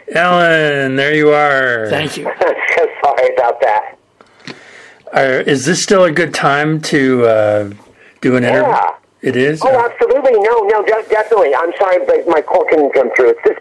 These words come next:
Speaker 1: building I live in.
Speaker 2: <laughs>
Speaker 1: No, it is. I live in this, like,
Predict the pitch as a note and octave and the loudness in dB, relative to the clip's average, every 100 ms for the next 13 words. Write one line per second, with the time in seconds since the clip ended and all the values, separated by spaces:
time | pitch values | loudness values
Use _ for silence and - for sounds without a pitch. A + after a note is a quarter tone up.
0 | - C3+ A#2+ A#2 G#2 F#2 F#2+ - C#2 C2 | 2 2 4 4 2 2 2 2 -2 -4
1 | - _ _ _ _ _ _ _ - - | -8 _ _ _ _ _ _ _ -12 -10
2 | - - - - - - - _ _ _ | -8 -6 -6 -8 -6 -8 -8 _ _ _
3 | - G#3+ G#3 F3+ - G3+ B3 A3+ F#3+ F3 | 2 4 4 2 2 4 4 2 2 0
4 | D3+ | 0